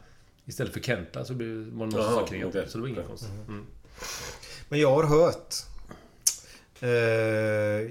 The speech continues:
Speaker 3: jag vänder mig till dig då, Kenneth.
Speaker 1: Mm.
Speaker 3: Vi har en punkt här i där vi oftast har snappat upp något från någon person då.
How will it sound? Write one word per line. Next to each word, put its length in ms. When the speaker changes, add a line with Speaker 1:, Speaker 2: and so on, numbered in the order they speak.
Speaker 3:
jag 140
vänder 220
mig 140
till 120
dig 200
då, 140
Kenneth. 520
Speaker 1:
Mm. 120
Speaker 3:
Vi 60
har 80
en 60
punkt 360
här 160
i 100
där 160
vi 420
oftast 380
har 80
snappat 460
upp 240
något 280
från 220
någon 240
person 440
då. 160